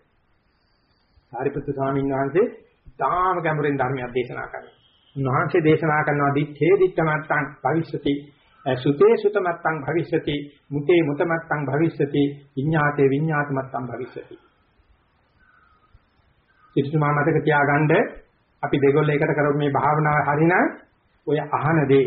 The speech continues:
දකින මේ දකින දේ දැක පමණින් නතර වෙනවා. ඔක ගැන වැඩිපුර කල්පනා කරන්න දෙයක් නැහැ. අපි යමක් ඇහුවා නම් ඒ අහන දේ අහුව පමණින් ඉවරයි. කනේ මොනවාක්වත් ශබ්ද ඉතුරු වෙන්නේ.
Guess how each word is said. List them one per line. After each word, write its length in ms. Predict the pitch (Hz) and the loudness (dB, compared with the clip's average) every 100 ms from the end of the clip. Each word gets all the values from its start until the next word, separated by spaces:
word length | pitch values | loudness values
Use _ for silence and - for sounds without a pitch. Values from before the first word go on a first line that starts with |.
| 135 | 0
දකින 400 | 131 127 - 139 127 | -2 -2 0 2 2
මේ 200 | 120 117 | 0 -2
දකින 340 | 113 120 185 160 | -2 0 4 4
දේ 220 | 143 156 - - - | 6 4 2 -4 -18
දැක 260 | - 127 127 | -8 -6 -2
පමණින් 520 | 147 123 131 147 170 233 - - _ _ _ _ _ | -2 -2 0 0 0 -2 -6 -20 _ _ _ _ _
නතර 300 | 127 123 185 | -12 -8 -4
වෙනවා. 360 | 143 139 190 - - _ _ - | -2 -2 -4 -10 -18 _ _ -14
ඔක 60 | 127 | -8
ගැන 160 | 156 | -2
වැඩිපුර 320 | 156 143 160 | -2 -2 -2
කල්පනා 360 | 165 156 165 156 | -2 -2 -2 -4
කරන්න 220 | 147 139 | -4 -4
දෙයක් 220 | 120 113 | -4 -6
නැහැ. 160 | - - - _ _ _ - _ _ _ _ _ _ _ _ _ _ - - - | -8 -20 -20 _ _ _ -20 _ _ _ _ _ _ _ _ _ _ -20 -20 -4
අපි 140 | 139 165 | 2 4
යමක් 280 | 160 160 | 4 2
ඇහුවා 400 | 143 139 180 185 | 2 4 4 4
නම් 200 | 190 220 302 - _ _ _ | 4 2 0 -4 _ _ _
ඒ 140 | 147 139 | -4 -2
අහන 280 | 127 139 190 | 0 0 0
දේ 220 | 160 143 196 - - _ | 4 4 4 2 -12 _
අහුව 220 | 123 143 | -2 0
පමණින් 340 | 160 147 180 214 | 0 -2 -2 0
ඉවරයි. 320 | 147 196 147 - - | 2 2 0 -4 -10
කනේ 340 | 131 151 185 | -6 -2 -2
මොනවාක්වත් 580 | 156 170 220 240 247 240 | -2 0 2 2 0 0
ශබ්ද 220 | 190 190 | 0 2
ඉතුරු 240 | 180 160 139 | 2 4 0
වෙන්නේ. 280 | 110 120 | 0 -6